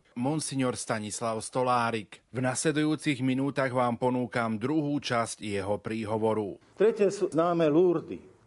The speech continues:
Speaker 2: A tak len spomeniem známeho spisovateľa Emila Zolu, ktorý sám sa vybral do Lurdov, aby na vlastné oči sa presvedčil,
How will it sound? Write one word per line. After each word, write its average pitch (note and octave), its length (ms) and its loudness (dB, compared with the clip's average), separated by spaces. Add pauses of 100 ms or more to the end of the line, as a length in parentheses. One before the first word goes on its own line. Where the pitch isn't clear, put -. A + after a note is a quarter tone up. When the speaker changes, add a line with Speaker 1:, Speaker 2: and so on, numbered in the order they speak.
Speaker 2:
A D3 80 0
tak F3+ 240 2
len F#3 160 2
spomeniem F3+ 800 2 (640)
známeho D#3+ 400 2
spisovateľa D3+ 1120 0
Emila C#3 400 2
Zolu, D3+ 320 4
ktorý C#3 480 2 (720)
sám F#3 320 0
sa E3 80 0
vybral D#3 400 2
do C#3+ 160 2
Lurdov, D#3 400 4
aby C3+ 160 0
na C#3 160 2
vlastné D3 480 0
oči B2+ 480 -4 (240)
sa C3+ 260 -2
presvedčil, C3 800 -2